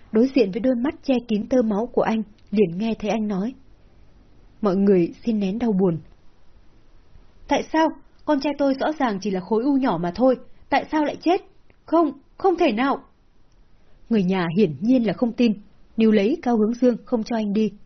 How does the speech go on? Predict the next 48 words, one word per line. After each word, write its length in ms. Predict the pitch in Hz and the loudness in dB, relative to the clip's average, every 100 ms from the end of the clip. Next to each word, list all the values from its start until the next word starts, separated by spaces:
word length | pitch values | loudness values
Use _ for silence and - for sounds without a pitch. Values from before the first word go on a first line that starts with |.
| - - - - - - | -20 -20 -20 -20 -20 -4
Trần 160 | 269 208 | -2 0
Thịnh 200 | 233 202 | -2 -2
ở 80 | 190 | -2
phía 120 | 226 240 | -2 -2
sau 180 | 262 240 | -2 -2
thấy 180 | 220 226 | -2 -2
tình 180 | 247 | 0
hình 160 | 190 185 | 0 -2
không 240 | - 240 | -2 0
ổn, 220 | 214 190 147 - - | 2 2 0 -10 0
liền 200 | 208 185 | 0 2
vội 140 | 202 | -2
vàng 260 | 208 190 175 | -2 -2 0
tìm 220 | 208 180 | -2 0
chỗ 160 | - | 0
hổng, 260 | 247 240 165 - - - - | 2 0 -2 -8 -20 -10 0
từ 120 | 233 | 0
trong 220 | 247 240 | 2 -4
đám 180 | 220 262 | -4 -2
người 240 | 240 175 - | 0 0 -2
chạy 160 | - 180 | -4 -2
trốn. 260 | 220 196 262 - _ - - - - - - - | 0 -2 -4 -10 _ -20 -20 -20 -20 -20 -16 -4
Vũ 140 | 220 | -2
Quỳnh 280 | 262 240 180 | 2 2 0
khinh 300 | - 294 254 | 0 2 4
bỉ 160 | 226 170 | 2 2
nhìn 200 | 180 190 | 0 0
anh 120 | 233 | -2
ta 160 | 254 | -2
một 120 | 214 - | -2 -2
cái, 240 | 202 190 - - - - | -2 -2 -4 -10 -20 -2
tìm 180 | 247 180 | 0 0
kẽ 160 | - | -2
hở 260 | 269 262 170 156 | 0 2 0 -4
dựa 100 | 147 | -6
vào 140 | 165 190 | -4 -6
trong 220 | 240 233 | -8 -6
đám 220 | 208 269 | -6 -2
người, 220 | 247 180 - - - - | 0 0 -4 -20 -20 -4
chắn 140 | 233 202 | -4 -2
trước 120 | 339 | -4
mặt 180 | 240 - - | -4 -6 -6
Cao 140 | 226 | -2
Hướng 180 | 202 208 | -2 -2
Dương. 220 | 247 226 - _ _ - _ _ - - | 0 0 -2 _ _ -20 _ _ -20 -6
"Buông 180 | 262 262 | -2 0
tay 120 | 294 277 | 2 2
ra, 240 | 277 269 | 0 -2